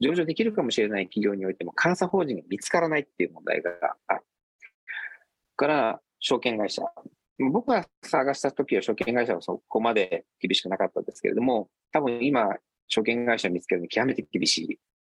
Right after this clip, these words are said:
というふうに聞いてます。そこからはもう余日、まあ、つまり業績を合わせていくってことですね。業績がちょっとでもずれると上場できないので、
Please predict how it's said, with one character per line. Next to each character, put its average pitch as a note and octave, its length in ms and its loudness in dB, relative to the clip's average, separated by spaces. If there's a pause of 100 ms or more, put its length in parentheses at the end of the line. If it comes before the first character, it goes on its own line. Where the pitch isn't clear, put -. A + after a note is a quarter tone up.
(400)
と G2 60 2
い F#2 40 2
う - 20 0
ふ - 40 -4
う - 20 -4 (100)
に F2 40 -2
聞 - 100 -2
い E2 40 -6
て - 80 -10
ま - 140 -14
す。 - 100 -20 (1300)
そ C#3+ 120 0
こ D#3+ 120 2
か E3 120 2
ら D#3+ 120 4
は C3+ 120 2
も G#2+ 340 -2
う - 80 -2
余 G#2+ 80 4
日、 D3+ 480 -2 (260)
ま A#2 160 -2
あ、 - 40 2
つ C#3 100 -2
ま C3 100 4
り G2 80 -2
業 A2+ 160 2
績 C3+ 280 0
を B2+ 40 4
合 A#2+ 60 2
わ B2 60 -2
せ - 160 -2
て - 100 -6
い - 80 -8
く - 100 -12
っ - 20 -10
て - 120 -10
こ - 100 -4
と - 60 -14
で - 100 -6
す - 100 -20
ね。 - 180 -8 (440)
業 C3 280 2
績 D3 300 -2
が C#3+ 340 2 (220)
ち - 100 2
ょ - 20 2
っ G#3+ 60 -2
と D3 120 2
で A#2+ 80 -2
も G2+ 140 -2
ず G2 100 0
れ G2+ 100 4
る F#2 100 0
と B2 420 0
上 G#2 180 2
場 F#2+ 100 0
で F#2 140 0
き - 80 -6
な F2+ 100 2
い E2 40 -4
の D#2+ 120 -8
で、 - 200 -4